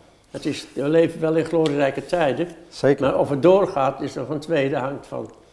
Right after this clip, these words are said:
Speaker 1: de houding van Israël en hangt van onze houding ook af. Als wij bidden, Heere, kom haastig, kom spoedig. Want dat heeft, dat heeft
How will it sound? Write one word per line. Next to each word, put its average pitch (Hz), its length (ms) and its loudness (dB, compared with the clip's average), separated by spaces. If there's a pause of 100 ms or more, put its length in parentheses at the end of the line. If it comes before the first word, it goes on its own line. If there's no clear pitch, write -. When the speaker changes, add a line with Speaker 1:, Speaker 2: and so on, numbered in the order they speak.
(160)
Speaker 1:
de - 60 -10
houding 180 540 0
van 175 160 -2
Israël 165 520 -2
en 131 140 -4
hangt 120 280 -8
van 113 280 -12
onze 180 300 0
houding 151 380 -2
ook 120 200 -6
af. 110 260 -12 (600)
Als 127 160 -10
wij 123 220 -6
bidden, 170 280 6
Heere, 135 260 -4
kom 127 280 -12
haastig, 107 580 -18
kom - 140 -20
spoedig. - 380 -18 (840)
Want 151 140 -4
dat 165 140 -2
heeft, 156 260 -2 (640)
dat - 140 -8
heeft 151 380 -2